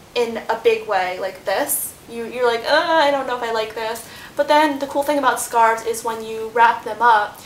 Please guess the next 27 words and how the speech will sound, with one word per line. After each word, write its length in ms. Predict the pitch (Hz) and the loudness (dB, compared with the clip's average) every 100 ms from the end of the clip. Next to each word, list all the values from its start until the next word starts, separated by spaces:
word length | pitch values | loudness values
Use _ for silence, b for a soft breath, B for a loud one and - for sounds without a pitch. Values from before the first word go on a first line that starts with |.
| B | B
you 100 | 285 | -10
can't 240 | 285 349 339 | -6 -4 -4
really 200 | 349 294 | -4 -6
tell 260 | - 240 | 2 2
too 120 | 233 233 | 2 -4
much 180 | 214 | -8
of 80 | 220 | -10
the 60 | 208 | -8
pattern, 480 | 202 196 196 190 190 B B B B 220 | -2 -2 -2 -6 -10 B B B B -8
and, 420 | 214 202 202 196 - | -6 -6 -8 -12 -14
you 80 | 214 | -12
know, 140 | 208 | -10
this 180 | 214 - | -10 -12
pink 220 | - 277 277 | -8 -8 -8
is 120 | 240 | -10
a 60 | |
really 180 | 226 226 | -10 -10
nice 280 | 220 214 - | -10 -10 -12
pink. 300 | 196 190 - B B - | -12 -14 -18 B B -10
So 520 | - 254 247 240 226 | -6 -2 0 0 0
yeah, 300 | 240 202 - - - | -2 -2 -4 -10 -8
again, 360 | 240 262 226 202 | -2 0 0 -4
like, 220 | 196 208 | -10 -8
wear 220 | 226 226 | -4 -4
an 100 | 226 | 0
all 200 | 220 226 | 2 4
black 340 | 220 208 - | 4 2 0